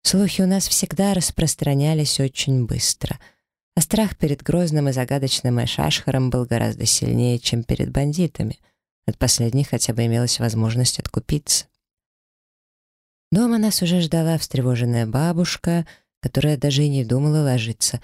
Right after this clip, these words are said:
пока лично не убедится, что мы в порядке. "Шерри, Грегори!" ахнула она, с трудом поднимаясь с табурета, когда мы вошли внутрь. Маленькая, хрупкая, со старенькой шалью на плечах,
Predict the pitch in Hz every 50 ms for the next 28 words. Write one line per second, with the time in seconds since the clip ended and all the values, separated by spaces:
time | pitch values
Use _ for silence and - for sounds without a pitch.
0 | - _ _ _ - - - - 131 127 117 - - - - 123 120 120 120 110
1 | 120 113 - 123 - - - - - - 123 120 117 - - - - - - -
2 | 135 - - - - - 131 - _ _ _ _ _ _ _ _ _ _ _ _
3 | _ _ _ _ _ _ - - - - - - 170 160 147 143 135 - 131 143
4 | 147 143 - 165 185 196 202 196 180 165 156 151 135 139 139 143 135 156 160 160
5 | - _ _ _ _ _ _ _ _ 143 135 123 - - 143 135 127 131 127 127
6 | 131 139 147 135 - - - 131 131 131 139 135 123 - - 120 - 123 123 120
7 | 120 120 117 - - - 131 113 127 123 127 139 135 - - 123 - - _ _
8 | _ _ _ - 139 - 139 127 120 117 117 113 123 120 - - 123 117 120 -
9 | 131 117 120 - - - - - - _ _ _ _ _ _ _ _ _ _ _
10 | _ _ _ _ _ _ _ _ _ - 190 196 196 175 160 156 143 - - 147
11 | 135 120 - 139 143 147 139 - - - - 123 123 120 - - 120 110 - -
12 | 143 139 131 120 - - - - - - 127 120 117 113 113 110 110 98 - 120
13 | 117 - - - 143 147 - -